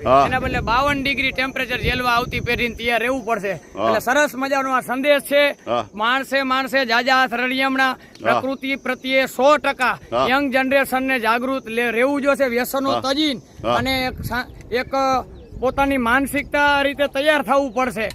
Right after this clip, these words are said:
Speaker 1: હા.
Speaker 2: અને પર્યાવરણ નહીં બચે
Speaker 1: હા.
Speaker 2: તો મને એવું લાગે છે કે આ સૃષ્ટિ ઉપર કાંઈ નહીં બચે.
Speaker 1: વાહ, વાહ,
Speaker 2: જય
Speaker 1: વાહ.
Speaker 2: પર્યાવરણ.
Speaker 1: જય પર્યાવરણ. જો આ બાબાભાઈ અને હરમા સાહેબ અને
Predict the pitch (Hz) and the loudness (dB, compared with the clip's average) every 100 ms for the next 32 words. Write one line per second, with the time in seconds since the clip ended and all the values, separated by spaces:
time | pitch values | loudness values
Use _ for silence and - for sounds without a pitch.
0 | - 202 226 220 226 262 294 302 294 302 | -6 -2 -2 -2 -4 0 2 4 2 2
1 | 311 302 285 254 180 175 131 135 240 233 | 4 2 2 0 -2 -6 0 2 2 0
2 | 294 302 302 285 294 285 269 262 254 269 | 2 4 4 2 2 0 -2 -2 -6 -6
3 | - 262 247 233 - 240 233 220 185 190 | -8 -8 -8 -8 -6 -6 -4 -6 -6 -10
4 | - 101 120 107 98 147 147 220 220 202 | -6 0 2 2 0 0 -2 -6 -6 -8
5 | 185 170 165 196 123 - 95 92 90 87 | -10 -12 -6 -4 -4 -4 -6 -6 -6 -8
6 | 87 - - - 110 127 127 117 127 139 | -12 -16 -20 -6 -2 0 0 -2 -2 0
7 | 139 139 131 131 123 120 131 135 131 127 | 2 2 0 -2 -2 -2 -2 0 0 0
8 | 127 127 131 127 127 | -2 -2 -2 -2 -2